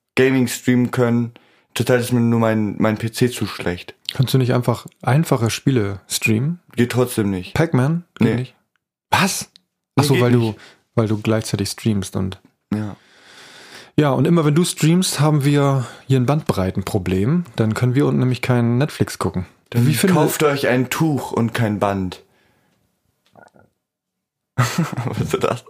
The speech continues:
Speaker 1: <laughs> Wo kommt das her?
Speaker 2: Von tief weit,
Speaker 1: <laughs>
Speaker 2: weit unten. Ja, sorry. Wenn Nele da ist, dürfen wir nicht rülpsen. Das heißt, ich muss das irgendwo
Speaker 1: <laughs>
Speaker 2: anders
Speaker 1: Lagern.
Speaker 2: lagern.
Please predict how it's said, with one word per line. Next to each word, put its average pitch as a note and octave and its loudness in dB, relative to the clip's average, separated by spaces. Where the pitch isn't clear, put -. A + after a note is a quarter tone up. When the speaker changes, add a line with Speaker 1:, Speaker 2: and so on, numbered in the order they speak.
Speaker 1:
<laughs> G#2+ -2
Wo A#2 2
kommt A#2+ 2
das B2+ 0
her? G#2+ -4
Speaker 2:
Von A2 -2
tief B2 0
weit, G#2 0
Speaker 1:
<laughs> C#3+ -4
Speaker 2:
weit A2 0
unten. G2 -2
Ja, A2 0
sorry. A2+ 0
Wenn A#2+ 2
Nele C#3 2
da D3+ 2
ist, C#3+ -4
dürfen C#3 2
wir C3+ 2
nicht B2 0
rülpsen. C#3+ 0
Das A2 0
heißt, A#2 0
ich A2+ -2
muss C3 0
das A#2+ -2
irgendwo C3 2
Speaker 1:
<laughs> - -6
Speaker 2:
anders C3+ -2
Speaker 1:
Lagern. G#2 -4
Speaker 2:
lagern. G#2+ -2